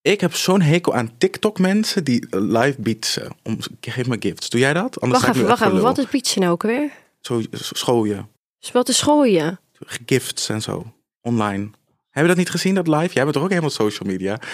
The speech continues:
Speaker 1: Dat ze live gaan en dat ze zeggen,
Speaker 2: Wat
Speaker 1: "Doe
Speaker 2: is
Speaker 1: mij zo'n
Speaker 2: beatsen
Speaker 1: roosje
Speaker 2: nou weer?
Speaker 1: sturen. Doe mij op TikTok" en zo is dat. Heb je
Speaker 2: Ik
Speaker 1: niet-
Speaker 2: heb dit gemist.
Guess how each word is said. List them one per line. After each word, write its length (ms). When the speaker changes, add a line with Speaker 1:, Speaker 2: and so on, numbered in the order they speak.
Speaker 1:
Dat 120
ze 120
live 300
gaan 220
en 60
dat 140
ze 80
zeggen, 320
Speaker 2:
Wat 280
Speaker 1:
"Doe 20
Speaker 2:
is 60
Speaker 1:
mij 140
zo'n 180
Speaker 2:
beatsen 180
Speaker 1:
roosje 140
Speaker 2:
nou 120
weer? 80
Speaker 1:
sturen. 240
Doe 100
mij 180
op 140
TikTok" 420
en 100
zo 180
is 120
dat. 380
Heb 80
je 60
Speaker 2:
Ik 60
Speaker 1:
niet- 120
Speaker 2:
heb 160
dit 180
gemist. 580